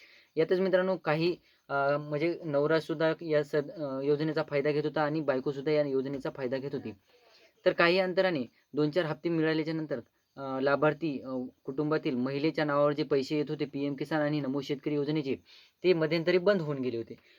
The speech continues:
परंतु अचानकच आता निवडणुकीच्या आचारसंहितेच्या अगोदर अचानकच, अ, हे पैसे म्हणजे लाभार्थी महिलेच्या खात्यावर पीएम किसान आणि नमो शेतकरी योजनेचे पैसे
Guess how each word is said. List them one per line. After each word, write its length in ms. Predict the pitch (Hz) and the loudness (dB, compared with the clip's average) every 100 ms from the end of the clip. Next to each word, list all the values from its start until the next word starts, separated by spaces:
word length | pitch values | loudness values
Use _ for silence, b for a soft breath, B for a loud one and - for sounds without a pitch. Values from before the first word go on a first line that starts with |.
| b - | b -2
परंतु 200 | 202 202 | 2 4
अचानकच 640 | 147 147 208 202 180 - _ - | 2 0 -4 2 2 0 _ -10
आता 200 | 143 175 | -2 0
निवडणुकीच्या 640 | 143 143 160 156 156 147 | 0 0 0 -2 0 0
आचारसंहितेच्या 680 | 131 151 139 151 151 156 139 | 2 -2 0 -2 -2 -2 -2
अगोदर 320 | 131 143 123 | 0 0 0
अचानकच, 640 | 123 - 190 196 165 - b b b _ | -2 -4 -2 0 0 -2 b b b _
अ, 60 | 139 139 135 139 | -4 0 0 -2
हे 160 | - 170 | 0 0
पैसे 480 | 170 156 156 160 110 | 4 2 2 -2 -2
म्हणजे 420 | 120 131 139 147 | -6 -6 -2 0
लाभार्थी 360 | 135 131 147 160 | 0 2 0 0
महिलेच्या 420 | 139 139 147 151 | -4 -2 -2 -2
खात्यावर 280 | 143 139 151 135 | -4 -4 -4 -2
पीएम 220 | 151 156 | -4 -4
किसान 320 | 147 151 156 147 | -4 -4 -4 -4
आणि 140 | 143 | -4
नमो 200 | 135 147 | -4 -6
शेतकरी 340 | 147 143 - | -4 -8 -4
योजनेचे 400 | 147 139 147 139 | -4 -4 -4 -6
पैसे 360 | 139 151 147 135 | -2 -2 -2 -4